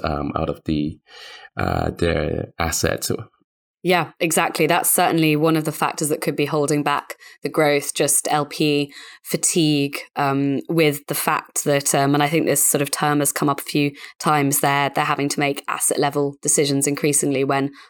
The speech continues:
Speaker 2: what they're typically set up to do is, is not to do that. It's to make decisions on which, which funds and portfolios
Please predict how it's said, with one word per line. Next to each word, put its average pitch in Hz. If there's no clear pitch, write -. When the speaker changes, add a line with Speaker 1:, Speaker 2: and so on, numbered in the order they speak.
Speaker 2:
what -
they're 139
typically -
set -
up -
to -
do 135
is, 135
is 147
not 185
to -
do -
that. 117
It's -
to 131
make -
decisions 143
on 139
which, -
which -
funds 139
and 135
portfolios 135